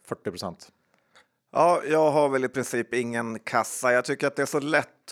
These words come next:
Speaker 2: att
Speaker 1: Du seglar med, med, med hissade segel.
Speaker 2: Ja, men snart det går ju
Speaker 1: In i
Speaker 2: att
Speaker 1: stormen.
Speaker 2: sälja. Ja, men det är det som är bra med börsen jämfört med, eh, svårare instrument än aktier. Att, eh, eh, skakar det till kan man sälja och på ett klick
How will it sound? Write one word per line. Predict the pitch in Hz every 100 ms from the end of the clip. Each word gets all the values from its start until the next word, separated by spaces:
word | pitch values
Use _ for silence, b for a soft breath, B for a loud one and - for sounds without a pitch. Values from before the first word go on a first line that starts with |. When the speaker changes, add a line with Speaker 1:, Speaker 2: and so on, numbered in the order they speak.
| -
Speaker 2:
att | 143
Speaker 1:
Du | 135
seglar | 160 143 123
med, | 120 120 120
med, | 127 113 107 101 - _
med | 107
hissade | 104 98 110
segel. | 92 101 87 87 -
Speaker 2:
Ja, | 151
men | 196
snart | - 185 180
det | 180
går | 165 170
ju | 170
Speaker 1:
In | 143
i |
Speaker 2:
att |
Speaker 1:
stormen. | 123 - - 104
Speaker 2:
sälja. | 139 -
Ja, | 151
men | 175
det | 175
är |
det | 170
som | 170 180
är |
bra | 160 170
med | 151
börsen | 123 113 127
jämfört | 117 110 120 110 -
med, | 123 117
eh, | 113 - 131 117 104
svårare | - - 127 - - 135 123 107
instrument | 127 117 - 110 110 -
än | 113
aktier. | 123 135 - - 90
Att, | 92 _ -
eh, | 120 110 101 _ _ 90
eh, | 107
skakar | 120 180 160 175
det | 165
till | 165 147
kan | 156 147
man | 147
sälja | - 135 127 131
och | - 127
på | - 123
ett | - -
klick | 151 127 - -